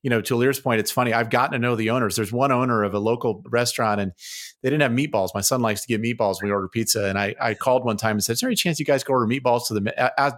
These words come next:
add meatballs to the menu?" The next time we ordered, he, he threw in six meatballs and wrote, "These are for your son."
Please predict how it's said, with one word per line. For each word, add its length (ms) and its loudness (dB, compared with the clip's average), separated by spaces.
add 180 2
meatballs 440 0
to 60 -6
the 80 -2
menu?" 340 0
The 80 0
next 160 2
time 200 0
we 140 2
ordered, 260 4
he, 240 -6
he 140 -2
threw 280 0
in 120 2
six 240 -2
meatballs 400 0
and 140 -4
wrote, 220 0
"These 160 0
are 60 -2
for 140 -2
your 140 0
son." 320 0